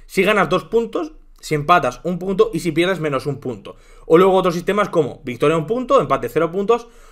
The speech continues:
o si no, eh, menos un punto por derrota. Yo creo que eso sería más adecuado. O si no, pues oye, implementarlo. Aparte de los puntos marca, pues oye, más puntos a, a, a nivel de puntos por victoria, empate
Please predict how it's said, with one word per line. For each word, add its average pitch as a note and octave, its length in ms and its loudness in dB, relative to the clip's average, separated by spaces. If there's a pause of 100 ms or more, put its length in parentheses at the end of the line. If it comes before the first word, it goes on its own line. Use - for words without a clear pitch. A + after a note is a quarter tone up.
(100)
o E3 120 0
si E3+ 120 -2
no, F3 260 0
eh, B2+ 180 -2
menos A#2+ 200 -6
un C#3 120 -6
punto D3 240 -2
por B2 160 -2
derrota. A2+ 320 -8
Yo D#3 120 0
creo G#3 140 4
que G#3 80 0
eso F#3+ 100 -2
sería E3 260 0
más C#3+ 220 0
adecuado. D#3+ 600 2 (460)
O F#3+ 120 4
si G3 160 0
no, G#3 180 6
pues D3 160 -2
oye, D3+ 340 0
implementarlo. B2+ 560 -4
Aparte C#3 240 -2
de D#3 80 6
los C#3+ 100 4
puntos C#3+ 300 -4
marca, G3 480 0
pues A#2 160 -4
oye, G#2 180 -6
más D3 280 2
puntos F3+ 400 -2
a, C3 140 2
a, B2+ 320 -4
a B2+ 100 -4
nivel D#3 340 4
de G3+ 160 4
puntos E3+ 360 -4
por D3 120 0
victoria, E3+ 340 0
empate D#3+ 560 0